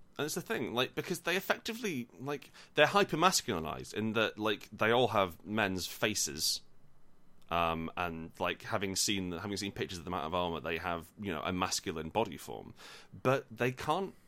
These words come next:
reproduce normally. Like, they have their normal urges completely suppressed through genetic manipulation, hormone therapy, and, um, surgical implants. And they become, like, their gender becomes Space Marine.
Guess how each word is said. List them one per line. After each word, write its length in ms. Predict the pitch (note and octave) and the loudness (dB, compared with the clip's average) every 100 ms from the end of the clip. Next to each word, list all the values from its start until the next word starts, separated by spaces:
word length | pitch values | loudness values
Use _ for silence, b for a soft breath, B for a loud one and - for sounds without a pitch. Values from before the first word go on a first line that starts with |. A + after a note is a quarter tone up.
| - | -6
reproduce 1040 | B2+ B2+ F#2+ - C3 E3 - - - - - | -4 -4 -8 -2 0 0 0 -2 -2 -4 -6
normally. 560 | F#2 D#2+ D#2+ C#2 C#2 - | -2 0 -2 -6 -8 0
Like, 260 | G2 F#2 - | 0 0 0
they 140 | A2 | -2
have 260 | A2+ C#3 B2 | 0 0 2
their 100 | A2+ | 2
normal 380 | A2+ B2+ A#2 | 4 4 4
urges 320 | G2+ A#2 F2+ - | 2 0 -2 -6
completely 480 | F#2+ - C3+ C3+ | -8 -2 -2 -2
suppressed 520 | G#2+ F2+ - A#2 - - | -4 -4 -2 -2 -2 -6
through 300 | F#2+ E2 D#2 | -6 -4 -4
genetic 360 | G2 F#2+ - | -4 -4 -4
manipulation, 760 | F2+ F#2 - F2 E2+ - D#2+ D#2 b b b | -6 -6 -4 -4 -4 -4 -8 -10 b b b
hormone 340 | A2+ G2+ F2+ | 4 4 2
therapy, 560 | - F2 E2 - D#2+ - | 2 0 0 -2 -8 -6
and, 380 | D#2+ D#2 D#2 D#2 - | -6 -6 -6 -8 -8
um, 360 | D#2+ D#2 D2+ | -6 -6 -6
surgical 380 | - - F2+ G#2 | 0 0 0 0
implants. 580 | C#3+ - G#1+ - - - B B B B B | 0 -2 -10 -8 -12 -14 B B B B B
And 120 | A2 B2 | 2 4
they 60 | |
become, 480 | C3+ C3 F#3 F#3+ E3 B B B | 4 6 6 6 0 B B B
like, 140 | B2+ C#3 | -2 4
their 140 | D3+ | 4
gender 340 | B2+ D3+ G#3+ G#3+ | 6 6 6 4
becomes 400 | F3 - G2+ - | 2 0 0 2
Space 420 | - - - - | 2 0 0 0
Marine. 340 | F2 A#1+ G#1 | 0 -4 -8